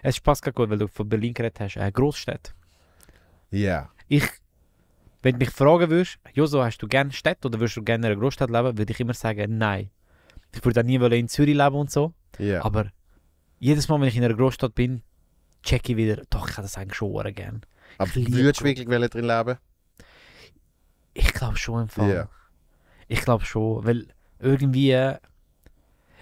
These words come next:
Speaker 1: das Problem ist, ich gehe dann halt wieder heim auf Melligen und bin so in dem kleinen Naturdings und bin so, „Ah, eigentlich ist es schon schön ruhig“
Speaker 2: Ja.
Speaker 1: und so.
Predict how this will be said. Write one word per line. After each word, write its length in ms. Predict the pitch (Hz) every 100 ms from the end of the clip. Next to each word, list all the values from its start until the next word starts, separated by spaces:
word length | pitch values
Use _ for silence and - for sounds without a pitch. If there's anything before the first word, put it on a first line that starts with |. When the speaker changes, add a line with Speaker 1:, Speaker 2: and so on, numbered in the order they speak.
| -
Speaker 1:
das 100 | -
Problem 260 | 139 165
ist, 100 | 156 -
ich 160 | 139
gehe 120 | 147 127
dann 280 | 123 104 120
halt 160 | 113
wieder 260 | 107 104 104
heim 200 | 110 123
auf 160 | 110 123
Melligen 340 | 120 139 127
und 120 | 120
bin 80 | 107
so 120 | -
in 100 | 107
dem 120 | 104 101
kleinen 400 | 98 123 120 117
Naturdings 760 | 110 123 127 127 127 135 -
und 100 | - 104
bin 100 | 104
so, 180 | 107
„Ah, 200 | - 143 143
eigentlich 280 | 151 139
ist 60 | -
es 60 | -
schon 160 | 143
schön 240 | - 151 139
ruhig“ 320 | 135 147 101
Speaker 2:
Ja. 60 | 95
Speaker 1:
und 60 | 90
so. 160 | 131